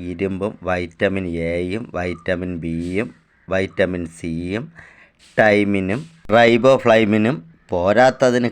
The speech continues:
കാൽസ്യവും പ്രോട്ടീനും ഫൈബറും തക്കാളിപ്പഴത്തിലുണ്ട്. അപ്പോൾ ഇതൊക്കെ നമുക്ക് തക്കാളിപ്പഴത്തിൽ ഉണ്ടാവണമെങ്കിൽ നമ്മുടെ തക്കാളി ചെടിക്ക് ഇതെല്ലാം മണ്ണിൽ കൊടുക്കണം. അതുപോലെ തന്നെ കാൽസ്യം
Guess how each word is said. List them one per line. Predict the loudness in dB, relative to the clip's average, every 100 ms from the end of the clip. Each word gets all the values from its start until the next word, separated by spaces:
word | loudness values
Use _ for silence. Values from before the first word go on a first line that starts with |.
| -4
കാൽസ്യവും | 0 0 0 0 0 0 -4 -6
പ്രോട്ടീനും | 0 2 2 0 0 0 -4 -8 0
ഫൈബറും | 2 2 4 4 4 2 -2
തക്കാളിപ്പഴത്തിലുണ്ട്. | 2 2 4 2 0 -2 -10 -12 -14 -20 _ _ -4
അപ്പോൾ | 0 2 2 2
ഇതൊക്കെ | 2 2 2 2
നമുക്ക് | 2 0 0 -2
തക്കാളിപ്പഴത്തിൽ | 2 4 4 2 2 2 0 0
ഉണ്ടാവണമെങ്കിൽ | 2 4 4 4 2 -2 -6 -10 -10 -2
നമ്മുടെ | 0 0 -2 -2
തക്കാളി | 0 2 2 0
ചെടിക്ക് | -4 -4 -4 -2
ഇതെല്ലാം | 0 2 0 2 -2
മണ്ണിൽ | -2 -6 -8 -4
കൊടുക്കണം. | -4 -4 -8 -10 -14 _ _ _ -6
അതുപോലെ | 0 2 4 4 2
തന്നെ | 0 2 4
കാൽസ്യം | 4 4 0 0